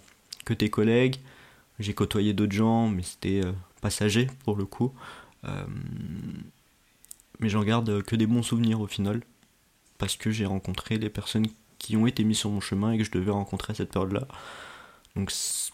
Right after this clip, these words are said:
pour le coup, comme je dis, hein, c'est, ça a été que, euh, que bénéfique pour moi. Et je suis trop content. Je suis trop content. Quand je fais le point, euh, à l'heure d'aujourd'hui, bah,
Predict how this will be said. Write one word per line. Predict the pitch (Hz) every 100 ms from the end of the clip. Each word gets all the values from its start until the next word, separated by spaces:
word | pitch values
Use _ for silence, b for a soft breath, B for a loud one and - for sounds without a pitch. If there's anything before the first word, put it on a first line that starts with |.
| _ _ _
pour | - 107
le |
coup, | 98 131 131
comme | 127 98
je | 98
dis, | 113 123
hein, | 110 113
c'est, | - - 98 104
ça | - 98
a |
été | - 98
que, | - 117
euh, | 113 110 110 -
que | 110
bénéfique | 113 110 107 - 123
pour | - 104
moi. | 98 - - - - _ _ _ _ _ _ _ - - -
Et | 104
je |
suis | -
trop | -
content. | 110 113 120 135 B B B B B B
Je | -
suis |
trop | 107
content. | 110 101 101 - -
Quand | -
je | -
fais | 107
le |
point, | - 110 113 107 98
euh, | 104 - _ _ _ _ _ _ _ _ -
à | 98
l'heure | 98
d'aujourd'hui, | 98 95 95 101
bah, | 117 101 95 -